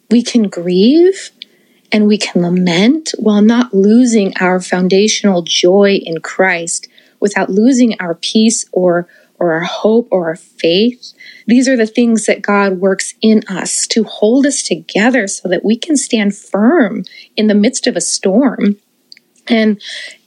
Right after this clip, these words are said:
as to when that storm <laughs> passes, when the season of lament is over, it's,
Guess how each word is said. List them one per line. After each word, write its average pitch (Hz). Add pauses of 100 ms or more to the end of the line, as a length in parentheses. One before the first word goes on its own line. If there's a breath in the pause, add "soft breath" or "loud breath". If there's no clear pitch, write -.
(280)
as 240
to 262
when 196 (140)
that 254
storm 285
<laughs> -
passes, 294
when 202
the 226
season 240
of 302
lament 262
is 247
over, 269
it's, -